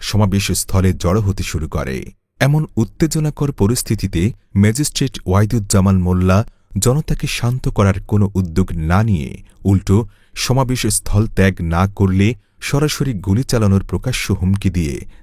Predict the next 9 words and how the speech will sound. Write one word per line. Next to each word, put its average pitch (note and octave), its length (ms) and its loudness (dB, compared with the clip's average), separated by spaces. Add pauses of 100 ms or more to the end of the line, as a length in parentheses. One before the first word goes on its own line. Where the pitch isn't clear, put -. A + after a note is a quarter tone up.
তাদের F2+ 300 2 (120)
ইমানি B2 300 0
চেতনাকে F2 640 0 (340)
আরও A2+ 280 2
বেশি G2 260 -2
উস্কে D#2 340 -6
দেয়। C2 280 -8 (340)
এ E3 120 4
যেন C#3 280 0